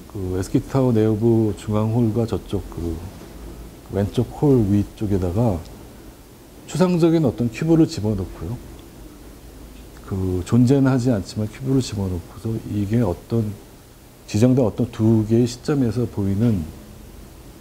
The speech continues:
그 이 추상적인 큐브하고 시점과 관계되는 얘기들을 에스케이 타워 그 중앙홀이 가지고 있는 그 지리적 환경, 환경하고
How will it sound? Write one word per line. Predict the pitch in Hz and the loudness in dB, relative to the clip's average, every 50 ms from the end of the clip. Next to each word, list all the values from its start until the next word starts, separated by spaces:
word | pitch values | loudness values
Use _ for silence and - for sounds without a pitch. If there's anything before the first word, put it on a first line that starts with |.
| - | -20
그 | - - 98 92 90 87 82 82 82 - - - - - - - - - - - - - 120 113 | -14 -10 -6 -4 -2 -2 -2 -4 -6 -8 -12 -18 -20 -20 -20 -20 -20 -20 -20 -20 -14 -10 -6 -6
이 | 104 - | -6 -8
추상적인 | - - - 175 160 156 143 143 131 139 139 131 | -8 -4 -2 2 2 4 4 4 4 2 2 -2
큐브하고 | - - 151 139 139 135 127 123 113 107 101 110 123 135 143 143 - - - - - - | -2 -4 -4 -2 0 2 2 4 2 2 2 0 0 0 0 -2 -4 -12 -20 -20 -20 -20
시점과 | - - - - - 165 156 156 151 - | -20 -20 -12 -2 0 0 2 2 0 0
관계되는 | - 110 107 107 110 104 104 107 104 104 110 104 98 92 | 2 0 0 2 2 2 4 2 2 2 0 0 0 0
얘기들을 | 92 92 101 92 98 101 107 120 120 123 117 117 - - - - - - - - - - - | 0 0 -2 -2 -2 0 0 2 2 2 0 -4 -10 -16 -18 -20 -20 -20 -20 -20 -18 -8 -8
에스케이 | 95 95 - - - 127 123 123 - 160 156 160 | -6 -6 -6 -2 2 2 2 2 2 -2 -2 -2
타워 | - - 143 127 120 117 117 113 110 95 - | -2 -8 -4 -2 0 2 2 2 2 0 -4
그 | - 85 82 80 | -8 -8 -8 -8
중앙홀이 | - - 110 120 123 113 120 117 120 | -4 0 2 2 4 4 4 4 2
가지고 | 117 104 98 95 98 104 101 104 101 | 2 2 -4 -4 -4 -6 -6 -4 -4
있는 | 101 98 107 110 107 104 104 - - - - - - - - - - - - - | -4 -2 -2 0 -2 -2 -4 -8 -14 -20 -20 -20 -20 -20 -20 -20 -20 -20 -20 -10
그 | - 101 - | -10 -10 -8
지리적 | - - 113 110 107 107 98 - | -2 0 0 0 2 -2 -2 -4
환경, | - - 165 165 151 160 151 143 131 117 120 123 - - - | -2 0 0 4 4 4 4 4 2 0 0 -2 -4 -10 -12
환경하고 | - 156 156 147 143 147 135 123 117 123 143 135 110 87 | -8 -6 -4 0 2 2 2 2 2 2 2 2 2 0